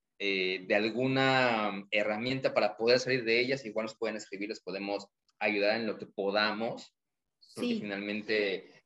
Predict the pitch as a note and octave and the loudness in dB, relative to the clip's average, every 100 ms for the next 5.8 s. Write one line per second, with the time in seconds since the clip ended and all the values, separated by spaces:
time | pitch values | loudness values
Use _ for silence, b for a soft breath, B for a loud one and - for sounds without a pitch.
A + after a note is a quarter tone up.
0 | _ - G2+ G2 G2 - A2+ A2+ A2 G#2+ | _ 2 4 6 2 -2 -2 -2 2 2
1 | G#2 F#2+ G2 G2+ G2+ G2+ _ G2+ F2+ - | 0 -4 -4 -4 -4 -8 _ -10 -10 -12
2 | _ _ _ _ _ - - - G#2+ A2+ | _ _ _ _ _ -20 -8 -2 2 2
3 | A2 A2 A2 G2+ G2 G2+ F#2+ F#2 F#2 E2+ | 2 0 -2 -2 -2 -2 -6 -8 -10 -14
4 | - F2 E2+ D2 - - - - - - | -14 -10 -8 -10 -16 -20 -20 -20 -12 -8
5 | G#3 A3+ A3+ A#3 G#3+ F#3+ E3+ E3+ | -4 -4 -2 -4 -4 -4 -8 -8